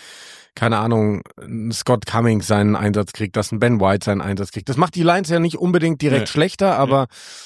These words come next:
Speaker 2: Nee.
Speaker 1: ähm, who knows, dass, dass vielleicht, äh, Tom Curry, ähm, dessen Körper bald wieder auseinanderfällt, rausgeht und Van der Vlier reinkommt. Das sind alles Top-Spieler.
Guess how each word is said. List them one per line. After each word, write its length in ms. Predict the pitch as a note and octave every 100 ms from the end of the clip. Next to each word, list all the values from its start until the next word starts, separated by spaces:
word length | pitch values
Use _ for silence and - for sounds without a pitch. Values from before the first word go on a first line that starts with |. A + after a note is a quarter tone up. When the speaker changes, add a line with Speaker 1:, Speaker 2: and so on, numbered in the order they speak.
| -
Speaker 2:
Nee. 80 | -
Speaker 1:
ähm, 80 | A#2+
who 60 | A#2+
knows, 400 | A#2 A#2 A#2+ -
dass, 240 | B2 -
dass 200 | - B2+
vielleicht, 340 | - A2+ A#2+ -
äh, 380 | A#2+ A#2 A2+ A2
Tom 260 | - A#2+
Curry, 460 | - B2+ B2+ A#2+ A2 - - - _ -
ähm, 440 | A#2 A2+ A2+ A2
dessen 240 | A#2+ A2+
Körper 300 | A2+ B2 B2
bald 240 | G#2+ A#2 A2+
wieder 160 | A2+
auseinanderfällt, 880 | A2 G#2+ A2 A2 G#2+ A2+ A2+ G#2 A2+
rausgeht 480 | G#2+ A2+ - A#2+ G#2+
und 200 | A2+ -
Van 120 | A2+
der 80 | A2
Vlier 260 | - A#2 G#2
reinkommt. 340 | G2+ F#2+ G#2+
Das 100 | A2
sind 100 | D#3+
alles 220 | E3+ D#3+
Top-Spieler. 540 | - D3 - C#3 C#3